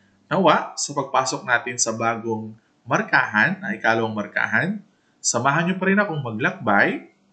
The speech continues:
tuklasin ang mga kaalaman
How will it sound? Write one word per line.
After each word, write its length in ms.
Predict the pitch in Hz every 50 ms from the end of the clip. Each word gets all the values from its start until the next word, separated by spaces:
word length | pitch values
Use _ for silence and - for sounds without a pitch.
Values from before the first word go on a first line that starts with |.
| _ _ _ _ _ _ _ _
tuklasin 800 | _ 143 131 - 185 220 214 - - 139 120 139 190 - - - _ _ _ _ _ _ _ _ _ _ _
ang 160 | 220 254 269
mga 240 | 269 240 220 208 -
kaalaman 640 | 175 175 165 156 151 131 123 117 110 110 110 113 120